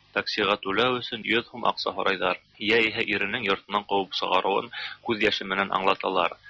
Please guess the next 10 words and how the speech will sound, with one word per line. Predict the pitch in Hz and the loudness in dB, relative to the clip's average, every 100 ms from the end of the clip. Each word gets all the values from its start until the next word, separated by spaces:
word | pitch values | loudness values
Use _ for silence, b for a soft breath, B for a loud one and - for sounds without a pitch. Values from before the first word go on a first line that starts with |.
| B B - | B B -4
Якындагы | 104 - 101 98 90 | -4 0 2 4 4
йорттан | 90 - 123 117 | 0 -2 -2 2
булуын, | 117 113 113 95 | 4 6 4 2
бурычын | 90 92 - 110 | -6 -6 -4 -6
иртәгә | 101 107 104 98 | -2 0 2 0
кайтарып | 98 98 92 | 0 0 2
бирәсәген | 95 98 95 92 92 | 0 0 0 2 0
вәгъдәләгән | 101 98 98 98 92 | 2 2 2 2 -2
кызларды | 92 90 98 92 113 131 B B - | -6 -2 -2 0 0 -2 B B -2
фатир | 98 - | -2 -2